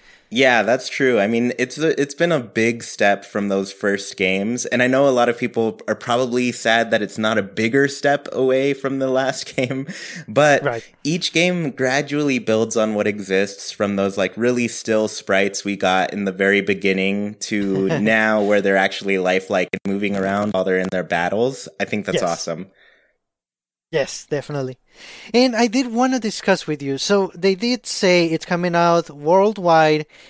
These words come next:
Speaker 2: in late twenty nineteen. And, uh, us here in Haken, we're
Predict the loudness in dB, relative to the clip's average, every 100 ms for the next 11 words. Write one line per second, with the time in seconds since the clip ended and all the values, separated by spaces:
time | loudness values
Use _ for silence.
0 | -8 -4 -2 0 4 4 4 -6 -20 -12
1 | -6 -6 -6 -8 -10 -12 -12 -12 -6 -4
2 | -2 -4 -12 -20 -20 -20 -20 _ _ _
3 | _ -2 -2 -4 -16 0 4 4 2 0
4 | 4 4 4 0 0 -2 2 0